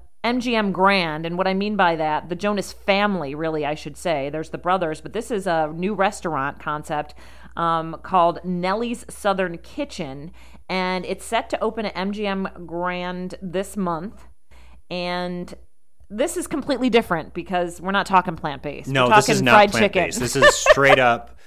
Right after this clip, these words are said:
Speaker 1: <laughs> Southern
Speaker 2: Southern
Speaker 1: cooking.
Speaker 2: comfort food.
Speaker 1: <laughs> Yeah, so whole, totally different.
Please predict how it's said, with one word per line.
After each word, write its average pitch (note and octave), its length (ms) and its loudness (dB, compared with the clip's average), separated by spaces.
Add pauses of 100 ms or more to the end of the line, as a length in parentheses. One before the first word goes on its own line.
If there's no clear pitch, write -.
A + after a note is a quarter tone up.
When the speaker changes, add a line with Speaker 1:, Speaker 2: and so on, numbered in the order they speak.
Speaker 1:
<laughs> - 220 -20
Southern C#3+ 340 8
Speaker 2:
Southern C#3 300 6
Speaker 1:
cooking. - 100 -10
Speaker 2:
comfort A#2+ 400 0
food. F2 400 -10 (140)
Speaker 1:
<laughs> D#5 160 -4 (360)
Yeah, A3+ 360 4
so B3 240 2
whole, C#4+ 360 6
totally D#4+ 480 6
different. G#3+ 540 0